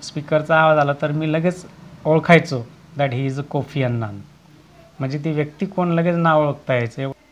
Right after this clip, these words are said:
ती भाषा मला चांगल्या प्रकारे जमू लागली. आता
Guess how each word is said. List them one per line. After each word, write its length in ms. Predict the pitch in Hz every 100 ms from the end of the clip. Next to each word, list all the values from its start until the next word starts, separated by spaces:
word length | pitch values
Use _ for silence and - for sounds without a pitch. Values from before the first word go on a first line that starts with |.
| _ _
ती 80 | 156
भाषा 320 | 151 135 170
मला 180 | 156 156
चांगल्या 360 | 156 139 135 135
प्रकारे 420 | 135 131 131 202 - - 147
जमू 260 | 123 117 113
लागली. 360 | 104 101 98 98 _ _ _ _ _ _ - _ -
आता 400 | - - 170